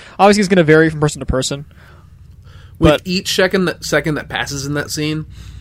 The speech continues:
Speaker 2: I'm imagining it getting worse and worse for Shinji until he eventually clicks. Um,
Speaker 1: Nah, there's a
Speaker 2: and
Speaker 1: point
Speaker 2: it,
Speaker 1: for me
Speaker 2: it
Speaker 1: where it just
Speaker 2: adds
Speaker 1: falls off.
Speaker 2: a lot for me, but that's,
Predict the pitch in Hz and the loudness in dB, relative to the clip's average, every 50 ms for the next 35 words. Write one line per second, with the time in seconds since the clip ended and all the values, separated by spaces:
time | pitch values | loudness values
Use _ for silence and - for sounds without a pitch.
0 | - - - - - - 135 143 147 151 143 143 135 135 143 135 135 143 139 139 | -20 -20 -20 -18 -10 -8 -6 -4 -4 -4 -4 -4 -4 -4 -6 -6 -4 -6 -6 -6
1 | 135 127 135 127 127 123 123 127 127 120 - - 123 117 113 110 - - 120 117 | -6 -8 -8 -8 -8 -8 -8 -8 -8 -8 -8 -10 -10 -10 -10 -10 -10 -12 -10 -10
2 | - - 113 113 113 113 107 107 - - - - 139 131 127 - 135 127 131 131 | -10 -10 -10 -10 -10 -12 -12 -14 -16 -16 -14 -12 -10 -8 -6 -6 -6 -4 -4 -6
3 | 131 120 120 120 113 - 123 120 113 104 104 - - 120 107 - - - - - | -6 -6 -8 -8 -8 -8 -8 -8 -8 -10 -12 -10 -8 -8 -8 -8 -10 -12 -12 -12
4 | - - - - - - - - - - - - - - - - - 127 131 135 | -16 -20 -20 -20 -20 -20 -20 -20 -20 -20 -20 -20 -20 -20 -20 -12 -8 -4 -2 0
5 | 139 131 135 135 143 147 156 151 156 156 160 165 143 127 - - - 175 - - | 2 2 2 2 0 0 -2 -2 0 2 2 2 2 2 2 2 2 2 2 2
6 | 117 - 185 190 208 202 - 220 220 160 - 190 180 170 165 160 156 143 135 131 | 2 2 4 4 4 2 0 -2 -4 0 2 4 6 6 6 4 2 -2 -4 -4
7 | 135 143 147 147 143 - - - - - - 127 135 131 117 110 110 127 143 160 | -2 0 0 0 0 -2 -4 -8 -12 -10 -8 -6 -6 -6 -6 -6 -6 -4 -2 -2
8 | 190 214 202 - - - - - - - - 165 160 185 180 151 - - - - | -2 -2 -4 -8 -12 -18 -18 -18 -4 -2 0 2 2 2 2 0 -2 -6 -8 -8
9 | - | -10